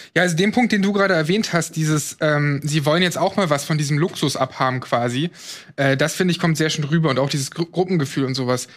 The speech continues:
Ich hab erst ein bisschen Probleme gehabt, ich war nicht so investiert, weil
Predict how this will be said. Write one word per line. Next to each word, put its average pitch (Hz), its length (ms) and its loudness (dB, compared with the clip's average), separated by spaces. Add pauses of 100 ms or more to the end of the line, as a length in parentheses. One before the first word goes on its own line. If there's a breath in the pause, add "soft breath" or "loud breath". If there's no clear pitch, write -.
(320 loud breath)
Ich - 60 -4
hab 165 100 -2
erst 180 300 0
ein 196 80 2
bisschen 220 640 0 (180)
Probleme 185 420 2
gehabt, 233 260 -2
ich 185 180 -6
war 160 120 2
nicht 185 280 0
so 190 140 2
investiert, 175 680 -2
weil 156 400 2